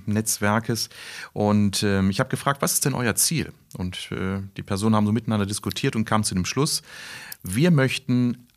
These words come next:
alle Unternehmen erkennen und akquirieren, die jetzt Bedarf an unserer Dienstleistung haben."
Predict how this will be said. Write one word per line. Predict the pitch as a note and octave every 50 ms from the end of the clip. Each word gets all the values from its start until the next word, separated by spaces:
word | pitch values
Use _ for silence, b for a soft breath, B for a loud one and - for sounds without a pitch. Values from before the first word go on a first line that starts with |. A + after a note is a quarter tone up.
| _ -
alle | A#2+ C3 D3 E3 E3+ -
Unternehmen | D3 C#3+ C#3+ - B2+ A#2+ A#2+ B2 B2 B2+ B2 B2 B2+ B2 A2+ - - - _ _ _ _ _ _ _ _ _ _ _ _ _ _ _ _ _ _ _ _ _ _ _ _ -
erkennen | - - - - - C#3+ F3 F#3+ G3 G3 G3+ G#3 - - _ _ _ _ _ _ _ _ _ _ _ _
und | - A2+ G#2 G2+ F#2+ G2 - - -
akquirieren, | F#2+ F#2 - - G2+ F#2+ G2 G#2+ A#2+ B2 C3 C3 C3+ - -
die | - F2
jetzt | E2 E2+ F#2 A2 C#3 - - - -
Bedarf | - G2 F#2+ F#2 F2+ G2+ - F2+
an | G2
unserer | F#2 F#2 F#2 E2
Dienstleistung | E2 E2 D2 - - C2+ C2 - - D#2 D2 C#2+
haben." | - - - - -